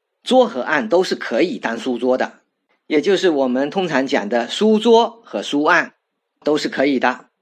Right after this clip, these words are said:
那因为要兼具书桌和喝茶这两个功能，所以说他如果喜欢用这种案的形式来当茶桌，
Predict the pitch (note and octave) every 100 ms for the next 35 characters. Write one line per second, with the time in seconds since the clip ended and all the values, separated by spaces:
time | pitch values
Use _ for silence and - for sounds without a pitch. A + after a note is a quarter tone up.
0 | _ _ _ _ _ _ A3 A3 A#3+ C4
1 | C#4 A#3+ G#3 G#3+ A#3 B3 B3+ B3 C4 -
2 | - _ _ _ _ - - B3 B3 A#3+
3 | B3 B3 - - C#3+ C#3 B3 B3+ - -
4 | G2 A2+ D#3+ - _ - D3+ C#3 A2 A#2+
5 | G#3 F#3 F3+ E3 A2 - - _ _ _
6 | _ _ _ _ _ _ _ - E3+ E3+
7 | D3+ D3 - - F3+ D3 C#3 C#3+ A#2 -
8 | - A#2+ G#2 - G3+ A#3 A#3+ A#3+ _ -
9 | E3 C3+ E3+ C#3+ A2 F#2+ - G3+ F3+ C#3
10 | A2+ G#2 G2+ A2 G#2+ - _ _ C3 C#3+
11 | C#3+ D3+ - - C3 C3+ -